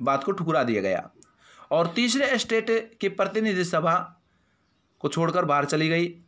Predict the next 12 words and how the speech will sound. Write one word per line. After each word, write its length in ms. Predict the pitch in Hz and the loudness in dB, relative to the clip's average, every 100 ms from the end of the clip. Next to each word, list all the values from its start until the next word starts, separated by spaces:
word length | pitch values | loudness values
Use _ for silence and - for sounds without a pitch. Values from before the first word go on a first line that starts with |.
| _ _ _ _ _ - - | _ _ _ _ _ -18 -2
और 120 | 147 | 0
मान 120 | 151 160 | 2 2
लो 320 | 240 - - _ _ _ - | 0 -4 -16 _ _ _ -4
तीस-, 340 | 208 226 220 175 | 0 0 -2 -2
मध्य 260 | 160 165 | -2 0
वर्ग 340 | 190 196 196 185 | 2 2 0 -2
या 100 | 165 | -2
तीसरे 340 | 170 190 175 190 | 0 0 0 0
वस्ट-, 420 | 170 165 - - | 0 -2 -8 -2
एस्टेट 360 | 151 151 175 | -2 0 -2
के 80 | 165 | 0
लोग 400 | 156 156 175 - | 0 2 0 -6